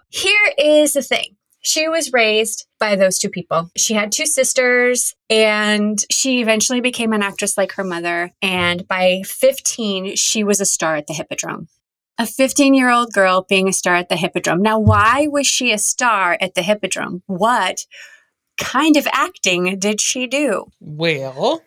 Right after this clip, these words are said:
Speaker 1: She danced with bears. She danced in nothing but a ribbon. She apparently did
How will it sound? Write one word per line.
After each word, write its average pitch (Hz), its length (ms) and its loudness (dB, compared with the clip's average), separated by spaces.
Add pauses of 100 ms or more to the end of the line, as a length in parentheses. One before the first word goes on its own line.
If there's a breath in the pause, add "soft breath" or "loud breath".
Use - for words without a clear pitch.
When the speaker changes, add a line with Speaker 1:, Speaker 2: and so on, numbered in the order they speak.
(500)
Speaker 1:
She 285 200 0
danced 214 340 0
with 302 180 0
bears. 190 540 2 (400)
She 254 300 2
danced 226 440 0
in 214 140 6
nothing 208 340 2
but 202 240 0
a 196 120 2
ribbon. 175 420 0 (300)
She 285 240 2
apparently 285 600 2
did 226 460 2